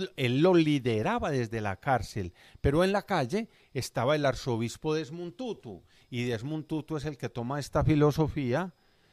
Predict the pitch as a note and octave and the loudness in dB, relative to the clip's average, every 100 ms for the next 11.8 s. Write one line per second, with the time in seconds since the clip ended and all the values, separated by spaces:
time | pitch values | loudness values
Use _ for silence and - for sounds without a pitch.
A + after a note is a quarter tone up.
0 | _ _ _ - C#3 A#2+ G#2 - A#2 G#2+ | _ _ _ -2 2 2 0 0 0 0
1 | - C#3+ - - A2 G#2 F#2+ A#2 F3+ D#3+ | -2 -4 -6 -8 -8 -6 -4 0 0 -2
2 | G2 E2 - _ _ _ - A#2+ B2+ - | -8 -10 -14 _ _ _ -6 -4 -4 -4
3 | D3+ - C3+ B2 A2+ G2+ - _ _ _ | -6 -2 0 2 0 -2 -6 _ _ _
4 | _ A#2+ G#2+ G2+ G2 F#2+ - - - D3+ | _ -4 -2 0 -2 -6 -12 -12 -6 -4
5 | - D3+ C3+ - D3 C#3+ C#3 B2+ A#2+ B2+ | -2 -2 -2 -2 -4 -4 -10 -8 -4 0
6 | B2+ - C#3 C3+ - - A#2+ A2 B2 C3+ | 0 0 -4 -4 -8 -4 0 0 0 -2
7 | - - _ _ _ - G#2 A2+ G#2 A2+ | -4 -14 _ _ _ -12 -4 -2 0 -2
8 | G#2 B2 B2+ - B2+ A#2 C3 B2+ A#2+ _ | -2 -4 -6 -6 -6 -4 -2 -2 -2 _
9 | _ - A#2 A2 - A2 G#2 A2 A#2+ B2 | _ -4 -2 -2 -4 -4 -4 -2 -2 0
10 | A#2+ A#2+ A#2 _ _ _ _ B2+ A#2 G#2+ | -2 -4 -6 _ _ _ _ -14 -8 -6
11 | G#2+ A2+ - D#3 D3+ F#3+ F#3 - | -6 -8 -6 -4 -2 0 -2 -2